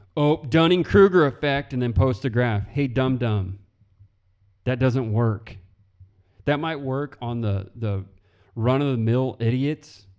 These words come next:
That doesn't work on people that have a goddamn brain. We see that,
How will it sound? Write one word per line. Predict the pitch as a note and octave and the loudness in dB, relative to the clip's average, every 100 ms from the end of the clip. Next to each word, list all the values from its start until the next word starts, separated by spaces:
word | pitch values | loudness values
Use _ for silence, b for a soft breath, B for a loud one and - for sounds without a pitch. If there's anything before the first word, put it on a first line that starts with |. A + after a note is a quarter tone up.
| _ - _ _ _ _ _ _ _ _ _ _ _ _ _ _ _ _ _ _ _ - | _ -20 _ _ _ _ _ _ _ _ _ _ _ _ _ _ _ _ _ _ _ -2
That | C#3 E3 | 0 2
doesn't | F3 E3+ | 2 2
work | B2+ C#3+ D3+ | 2 0 0
on | C#3 | -4
people | B2+ C3+ C3 | -4 -4 -4
that | A2+ | -6
have | A2 A#2+ A#2 | -6 -6 -6
a | |
goddamn | G#2 A2+ A#2 A2+ A#2 G#2+ | -4 -2 -2 -2 -2 -2
brain. | G2 G#2 G2 F#2+ G2+ - _ _ _ _ - - _ _ _ _ _ - | -2 0 0 -2 -12 -20 _ _ _ _ -20 -20 _ _ _ _ _ -4
We | A2+ D#3 | -2 -2
see | - E3+ E3 | -4 -2 0
that, | D#3 D#3+ D#3+ - | 0 -4 -6 -10